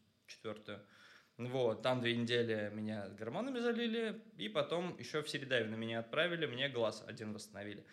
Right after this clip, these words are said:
Вот. Но это, скажем так, по, по диагнозу, по...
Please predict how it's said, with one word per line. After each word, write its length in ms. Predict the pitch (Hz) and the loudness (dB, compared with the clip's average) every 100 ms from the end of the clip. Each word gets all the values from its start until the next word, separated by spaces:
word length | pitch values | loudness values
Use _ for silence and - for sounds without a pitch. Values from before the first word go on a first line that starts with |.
| - - - _ | -20 -20 -20 _
Вот. 440 | 120 139 139 - - - - | 0 6 8 6 0 -16 0
Но 220 | 143 208 | 4 8
это, 220 | 156 160 | 6 6
скажем 300 | - 156 143 | 4 4 6
так, 280 | 139 - - | 4 2 -2
по, 120 | 131 | -2
по 480 | 127 139 139 135 113 | 2 4 6 6 4
диагнозу, 560 | 117 135 156 147 127 117 | 4 6 6 4 -2 -2
по... 480 | 113 117 117 101 | -2 0 0 -2